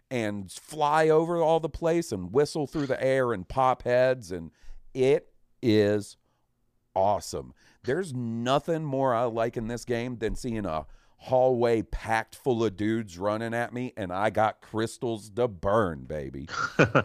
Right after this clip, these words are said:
Speaker 2: Yeah,
Speaker 1: Uh,
Speaker 2: it's funny 'cause I'll run up to this horde with, like, my melee weapon ready to just start hewing into them, and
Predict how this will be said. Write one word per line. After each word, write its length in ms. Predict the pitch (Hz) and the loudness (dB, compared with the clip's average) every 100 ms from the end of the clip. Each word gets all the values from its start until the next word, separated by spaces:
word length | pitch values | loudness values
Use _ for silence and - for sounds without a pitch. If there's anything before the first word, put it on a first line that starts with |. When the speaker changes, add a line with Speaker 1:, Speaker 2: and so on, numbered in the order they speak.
| - - - - | -2 -18 -8 4
Speaker 2:
Yeah, 160 | 135 | 4
Speaker 1:
Uh, 20 | |
Speaker 2:
it's 140 | 120 - | 4 0
funny 240 | 135 135 | 0 0
'cause 220 | 107 117 | 0 -2
I'll 180 | 110 123 | 0 0
run 260 | 107 110 110 | 0 0 0
up 180 | 110 - | -4 -4
to 80 | 104 | -6
this 200 | 95 - | -6 -4
horde 300 | 107 104 98 | -2 -2 -2
with, 220 | 92 - | -6 -2
like, 200 | 98 92 | -2 0
my 160 | 98 | -4
melee 320 | 92 98 104 101 | -2 0 2 2
weapon 340 | 95 95 95 | 0 0 0
ready 240 | 92 92 | 0 0
to 160 | 92 92 | -2 -2
just 220 | 92 95 | -2 -4
start 360 | - 95 90 - _ _ _ | 2 2 2 -4 _ _ _
hewing 540 | - - 123 131 110 | -8 4 8 8 6
into 280 | 104 107 107 | 2 0 0
them, 220 | 98 95 | -2 -2
and 240 | 98 98 | -4 -8